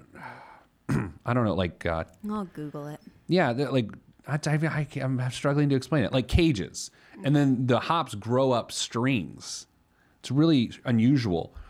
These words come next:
Speaker 1: This grill looks like someone's growing hops. It, it's got
Speaker 2: Oh,
Speaker 1: this
Speaker 2: it is
Speaker 1: cage
Speaker 2: weird.
Speaker 1: over the top, um, but it looks amazing. And by the way, Francis Mallman, if you've ever watched Chef's Table on
Speaker 2: Oh.
Speaker 1: Netflix,
Speaker 2: Mm-hmm.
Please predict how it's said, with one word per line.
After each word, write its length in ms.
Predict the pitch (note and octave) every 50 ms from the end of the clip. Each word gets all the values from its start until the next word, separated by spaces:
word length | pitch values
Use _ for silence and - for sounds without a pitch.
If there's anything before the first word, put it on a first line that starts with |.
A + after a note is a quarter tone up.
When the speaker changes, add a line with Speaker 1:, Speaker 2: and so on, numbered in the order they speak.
| - - - -
Speaker 1:
This 200 | - A#2+ D#3 D3+
grill 500 | - - B2 C3 E3 F3+ F3+ D3 A#2+ A2
looks 240 | A2+ C3 C3+ - -
like 240 | A#2+ A2+ A2+ A2 - - -
someone's 280 | - - B2+ B2+ A#2+ G2+
growing 300 | F2 A2 A2 A2 G#2 F#2
hops. 600 | F2 - - G#2 E2+ - - - - - - - - - - - - - - - - - - - _ _ _ _ _ _ - -
It, 160 | - A2+ -
it's 160 | A#2+ A2+ -
got 140 | - - C3+
Speaker 2:
Oh, 40 | C#4
Speaker 1:
this 120 | D4 -
Speaker 2:
it 60 | G3 F#3
is 120 | G#3 C4
Speaker 1:
cage 340 | - D#3 C#3+ D3+ D#3+ E3+ E3 D#3+
Speaker 2:
weird. 100 | D#3+ -
Speaker 1:
over 180 | C3+ D3 D3+
the 120 | C3+ A#2+ G#2+
top, 440 | - - A2+ A2+ B2+ D#3 - - - - _ _ _ _ _ _ _ - - _ _ _ _ _
um, 580 | - A#2+ A2+ G#2+ G2+ G2+ F#2+ F2+ F2 E2+ D2+ - _ _ _ _ _ _ _
but 100 | - C#3
it 80 | D3 D3+
looks 220 | D#3+ F3 - -
amazing. 800 | C#3+ C3+ C3+ C#3+ D3+ F3 F#3 F#3 F#3+ F3+ C#3+ G#2+ G2+ E2 D#2 E2+ - - _
And 100 | - C#3+
by 120 | D3 F#3+ G3
the 60 | F#3
way, 100 | F3+ C#3
Francis 360 | A2+ - D#3+ F3 E3 D#3 B2+ B2
Mallman, 340 | C3+ C3+ C#3+ C#3 A#2+ G2+
if 120 | G2+ G2 -
you've 100 | B2+ B2
ever 100 | C#3+ C3
watched 260 | A#2+ A2+ A2 - -
Chef's 360 | - - - C3+ C#3 - -
Table 500 | - G2+ G2 F2+ E2+ F2+ D#2+ D#2+ F#2 - _ _ _ _ _ _ _ -
on 320 | F3+ F#3 F#3 F#3 F#3+ F#3+
Speaker 2:
Oh. 120 | F#3 F#3 G3
Speaker 1:
Netflix, 580 | A#2 - - - C#3 C3+ D3 C#3+ - - F3
Speaker 2:
Mm-hmm. 380 | F3+ F3+ F3+ F3 F3 F3+ F3